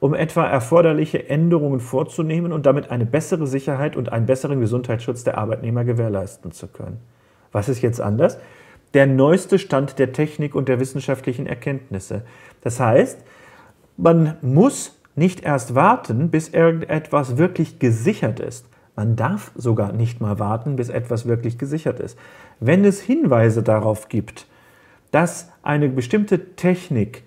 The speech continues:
gefährlich ist, dann muss man handeln. Zum damaligen Zeitpunkt war so ein schönes Beispiel, da gab's ja noch die großen Röhrenmonitore und Röhrenmonitore strahlen,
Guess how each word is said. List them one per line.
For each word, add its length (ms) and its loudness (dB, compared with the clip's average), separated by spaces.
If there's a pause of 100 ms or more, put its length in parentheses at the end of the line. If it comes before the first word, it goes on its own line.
(240)
gefährlich 680 2
ist, 360 -2 (340)
dann 300 0
muss 340 -2
man 320 -4
handeln. 400 2 (640)
Zum 160 0
damaligen 480 4
Zeitpunkt 580 -2
war 180 2
so 120 0
ein 320 -2
schönes 280 -2
Beispiel, 500 0 (280)
da 80 2
gab's 200 4
ja 60 2
noch 140 0
die 100 -4
großen 300 0
Röhrenmonitore 1040 6 (800)
und 200 2
Röhrenmonitore 1000 4
strahlen, 800 0